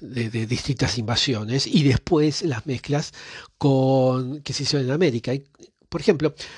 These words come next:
cuando, em, ustedes saben que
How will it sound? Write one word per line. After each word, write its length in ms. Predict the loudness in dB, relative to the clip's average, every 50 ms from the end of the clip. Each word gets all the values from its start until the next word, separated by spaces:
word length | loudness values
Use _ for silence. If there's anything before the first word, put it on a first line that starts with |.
| -14 _
cuando, 420 | 2 2 4 6 4 2 2 _ _ _ _ _
em, 800 | -8 -4 -2 -2 0 2 2 2 0 -2 -4 -4 -8 -8 -10 -12 -18 _ _ _ _ _ _ _ _ _ _ _ _ _ _ _ _ _ _ _ _
ustedes 320 | -18 -8 4 4 4 6
saben 200 | 6 4 4 4
que 240 | 2 2 0 0 -2